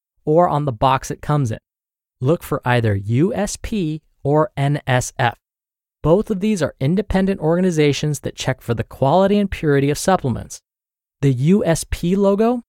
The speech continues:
is green and gold, so you can't miss it. The N S F logo is blue and white. Your other option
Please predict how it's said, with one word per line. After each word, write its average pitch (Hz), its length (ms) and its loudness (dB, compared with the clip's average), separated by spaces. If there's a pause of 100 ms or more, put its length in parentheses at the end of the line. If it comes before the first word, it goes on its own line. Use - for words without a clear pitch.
(120)
is 131 160 0
green 160 320 2
and 156 140 2
gold, 120 440 2
so - 140 -8
you 104 60 -6
can't 151 260 -2
miss 123 220 -4
it. - 80 -8 (640)
The 139 240 -2
N 156 180 2
S 143 320 -2
F 196 280 0
logo 143 480 2 (320)
is 120 160 2
blue 156 520 2
and 139 220 0
white. 110 320 -2 (800)
Your 147 240 0
other 262 320 4
option 107 460 -4